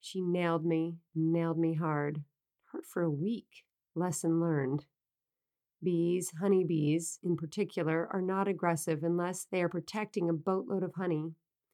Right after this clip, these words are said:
So you generally have nothing to fear, and the bees on the accidental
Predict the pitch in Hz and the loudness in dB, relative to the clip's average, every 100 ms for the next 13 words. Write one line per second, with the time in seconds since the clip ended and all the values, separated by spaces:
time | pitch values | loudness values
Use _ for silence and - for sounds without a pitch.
0 | _ _ - 262 262 262 302 339 302 185 | _ _ -10 -4 -4 -2 2 6 6 6
1 | 175 175 180 190 190 190 175 156 202 190 | 2 0 0 0 0 -2 -4 -6 -2 -2
2 | 147 156 - _ _ 185 180 147 196 214 | -2 -4 -14 _ _ 0 0 2 0 0
3 | 214 214 208 202 - 190 - 185 185 151 | 0 0 0 0 0 -4 -4 -4 -4 -4
4 | 180 | -8